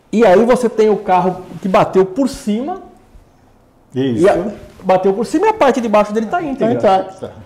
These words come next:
Speaker 1: Então, e como é que o cidadão vai, é, é, lá na pista, indo na, na pergunta da Pitangueira, é,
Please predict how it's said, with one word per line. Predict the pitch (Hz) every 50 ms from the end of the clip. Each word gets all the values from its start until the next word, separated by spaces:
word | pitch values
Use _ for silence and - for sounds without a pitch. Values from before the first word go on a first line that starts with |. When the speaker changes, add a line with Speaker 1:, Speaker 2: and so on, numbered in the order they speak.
| - -
Speaker 1:
Então, | - 247 247 - - 214 196 165
e | 214
como | 208 - 247 277 320
é | 381 381
que | 381
o | 349
cidadão | - 339 302 262 226 185 233 277 285 240
vai, | 226 233 240
é, | 233 - - - - - 160
é, | 156 151 - 151 151 147
lá | 156 202 240
na | 247 233
pista, | - - - 160 190 226 214 - - - 392 - - - - - - - - -
indo | 151 175 202 208
na, | 190 202 202 196 170
na | 180 180
pergunta | 175 - 208 185 165 180 226 240 233
da | 196 170
Pitangueira, | - 175 160 - 160 151 160 214 269 - - - - - - - - - -
é, | - 165 170 - - - - - - -